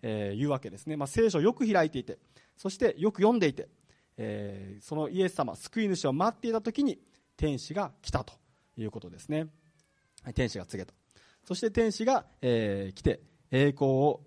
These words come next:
栄光が彼らを巡り照らして告げた時にですね、彼らはその天使たちの言葉を聞いて、すぐに行こうと、えー、すぐに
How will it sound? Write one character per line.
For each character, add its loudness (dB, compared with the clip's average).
栄 0
光 0
が 2
彼 -2
ら 0
を 0
巡 2
り -4
照 2
ら 4
し -6
て 2
告 -4
げ 2
た 0
時 -6
に -8
で -10
す -14
ね、 -8
彼 0
ら 2
は 0
そ -2
の -2
天 0
使 -8
た -2
ち -14
の -10
言 -6
葉 4
を 2
聞 -2
い -2
て、 -10
す -4
ぐ 2
に 0
行 -10
こ -2
う -8
と、 -20
え -18
ー、 -20
す -4
ぐ 0
に 2